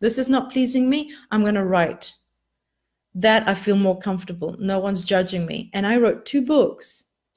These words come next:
two small ebooks, but they were powerful. They came from that knowing that I wanted to express that I couldn't express in a camera. I went and I did it in the, I didn't get upset with myself that I couldn't do it there. Where did my focus go?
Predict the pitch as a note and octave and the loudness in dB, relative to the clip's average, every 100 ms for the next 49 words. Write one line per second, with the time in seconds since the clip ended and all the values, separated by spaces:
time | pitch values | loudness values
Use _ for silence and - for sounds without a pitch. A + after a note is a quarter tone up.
0 | - E4 E4+ E4+ F#4 D#4+ G#3 F3+ F3+ - | -6 -2 -2 -2 -2 0 -2 -2 0 -2
1 | - - A3+ B3+ B3+ B3+ - - F4+ D4 | -4 -6 -2 -2 -2 -4 -6 0 0 0
2 | - F3+ - - _ - - B3 B3 D#4 | 0 -2 -2 -8 _ -20 2 2 2 0
3 | F#4+ F#4 C#4 B3+ B3 B3 A#3+ D4+ F4 A#3+ | 0 0 0 2 2 2 2 2 2 2
4 | - C#4 D4 E4+ - - A#3 - - E4 | 2 0 0 -4 -6 -6 -6 -6 -4 -2
5 | G4+ - B3+ A3+ A3+ D4+ E4 A#3+ - B3+ | -2 -2 -2 -2 -2 -4 -4 -6 0 0
6 | B3+ A3+ A3 A#3 A#3 A#3 A#3+ _ _ _ | 0 -6 -2 0 2 0 -4 _ _ _
7 | _ _ - A#3 A#3 A#3+ A#3 A3 G3 G#3 | _ _ 2 4 6 2 2 -2 0 0
8 | G#3 G3 G3+ F3 - - - B3 D#4+ G#4+ | 0 0 -2 -4 -10 -12 0 0 2 0
9 | F#4+ C4 B3 B3 - D#4 F#4+ A#3+ A3+ G3+ | 2 2 2 -2 0 0 2 0 0 0
10 | F#3+ F#3+ E3+ - - G3+ F3 F3 B3 A#3+ | -2 -4 -2 -2 -4 -4 -4 -2 2 2
11 | A3+ G#3 G3 F3 F3 E3 F2 - _ _ | 2 0 -2 -2 0 0 -2 -6 _ _
12 | _ _ _ _ _ G#3+ C4 C#4+ A3+ A#3+ | _ _ _ _ _ 2 4 4 2 2
13 | B3 A#3+ B3 A#3+ A3 A3+ A#3 C#4 | 2 2 0 -2 -4 0 2 0